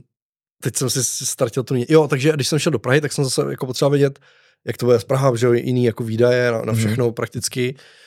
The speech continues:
Speaker 1: takže jsem se to potřeboval jako trackovat, takže trackoval jsem si vždycky, no a potom tahleta tabulka samozřejmě, kterou jsem si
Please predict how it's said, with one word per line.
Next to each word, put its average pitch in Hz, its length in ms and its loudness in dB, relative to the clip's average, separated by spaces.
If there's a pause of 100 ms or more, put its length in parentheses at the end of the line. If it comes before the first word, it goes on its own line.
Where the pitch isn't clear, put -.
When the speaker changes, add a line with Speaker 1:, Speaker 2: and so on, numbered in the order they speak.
(140)
Speaker 1:
takže 120 480 4
jsem 127 120 0
se - 60 -6
to 127 60 -10
potřeboval 127 240 4
jako 127 140 0
trackovat, 123 360 -2
takže 101 240 -8
trackoval 120 280 -2
jsem 143 120 0
si 160 100 -2
vždycky, 135 340 -2
no 160 100 4
a 139 60 2
potom 139 440 2
tahleta 131 320 2
tabulka 123 420 -2
samozřejmě, 123 440 -2
kterou 123 220 -6
jsem 131 140 -4
si 135 220 -4